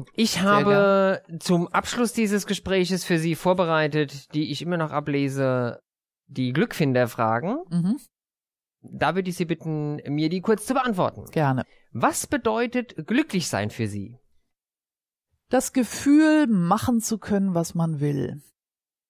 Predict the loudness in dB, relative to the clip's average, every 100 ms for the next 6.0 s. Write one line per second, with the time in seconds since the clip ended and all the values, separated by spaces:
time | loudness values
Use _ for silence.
0 | _ _ _ -6 -6 -10 -10 -4 0 2
1 | 2 0 -4 _ _ _ _ _ -2 0
2 | 0 0 2 2 0 0 -2 -4 -6 -14
3 | -20 _ _ _ _ -8 -2 2 4 4
4 | 4 4 2 -2 -4 0 0 0 -2 -2
5 | 0 0 2 0 -2 -4 -6 -6 -6